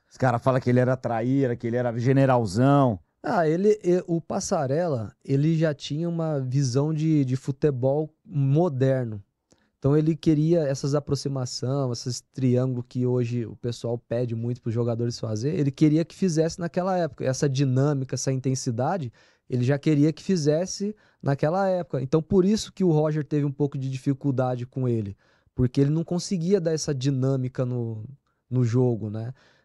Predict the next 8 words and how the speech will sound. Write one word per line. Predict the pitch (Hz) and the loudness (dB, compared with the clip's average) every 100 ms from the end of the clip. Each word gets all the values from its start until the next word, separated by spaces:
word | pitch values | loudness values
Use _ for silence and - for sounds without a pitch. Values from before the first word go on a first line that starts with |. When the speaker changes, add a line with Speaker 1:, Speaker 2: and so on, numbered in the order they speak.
| _ | _
Speaker 2:
E | 117 | -2
aí | 123 | 0
o | 135 | 0
Passarella | 135 135 151 156 170 | -2 -2 -2 -2 -2
tirou | - 196 220 | 0 2 2
ele | 254 247 165 - _ _ _ _ | 0 -2 -4 -8 _ _ _ _
do | 123 127 | -4 -4
time. | - 180 170 120 | -2 -2 -2 -4